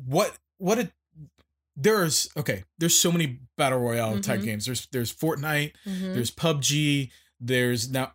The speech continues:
Speaker 1: Call of Duty, now Apex, th-,
Speaker 2: Mm-hmm.
Speaker 1: which you just started recently playing.
Speaker 2: Right.
Speaker 1: Why, why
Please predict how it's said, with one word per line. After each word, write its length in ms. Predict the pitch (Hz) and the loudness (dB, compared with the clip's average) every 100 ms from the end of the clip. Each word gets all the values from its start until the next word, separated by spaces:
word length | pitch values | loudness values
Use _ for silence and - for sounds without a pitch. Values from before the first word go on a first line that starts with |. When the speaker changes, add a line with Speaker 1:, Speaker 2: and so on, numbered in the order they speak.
| - | -2
Speaker 1:
Call 220 | 165 147 | 2 2
of 120 | 120 | 2
Duty, 300 | 143 143 139 | 2 2 2
now 220 | 131 120 | 0 -2
Apex, 600 | 143 143 - 143 139 - | -2 -4 -2 -2 0 -2
th-, 120 | 220 202 | -2 -2
Speaker 2:
Mm-hmm. 80 | |
Speaker 1:
which 180 | - 233 | -2 -2
you 80 | 139 | -2
just 220 | 127 131 | -2 -2
started 280 | - 131 123 | 0 -2 -2
recently 420 | 117 113 110 104 | -4 -4 -4 -8
playing. 200 | - 113 185 - | -10 -2 0 0
Speaker 2:
Right. 40 | - _ _ _ _ - | -8 _ _ _ _ -10
Speaker 1:
Why, 1000 | 123 156 180 208 208 202 190 185 180 175 127 | -2 2 4 6 6 4 4 4 4 2 0
why 320 | 127 160 175 | 0 2 2